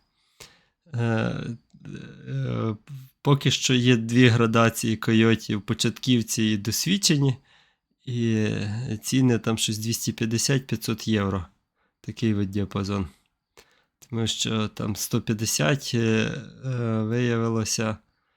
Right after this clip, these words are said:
ну, по їх словах. Виходить, що багато розмов,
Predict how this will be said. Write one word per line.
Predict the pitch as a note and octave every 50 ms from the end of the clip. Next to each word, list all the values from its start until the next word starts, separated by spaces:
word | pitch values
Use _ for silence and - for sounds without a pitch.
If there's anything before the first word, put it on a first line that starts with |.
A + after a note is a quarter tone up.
| _ _ _ -
ну, | G3 C#3+
по | C#3 D3 C#3
їх | B2 G#2+ -
словах. | - - A2+ G2+ G#2+ - - - _ _ _ _ -
Виходить, | A#2+ G#2+ - - A#2+ A2+ A2+ A2 G#2+
що | - - - - A2+ A2 G#2+ G#2 A2 G#2+
багато | G#2 G2+ A2 G2 A#2 A#2 - - - A2 G#2 G#2 G#2 G#2+ A2 A2+ A2
розмов, | A2+ G#2+ G2+ A2+ A2+ A#2+ A#2+ A#2 A2+ G#2+ A2 -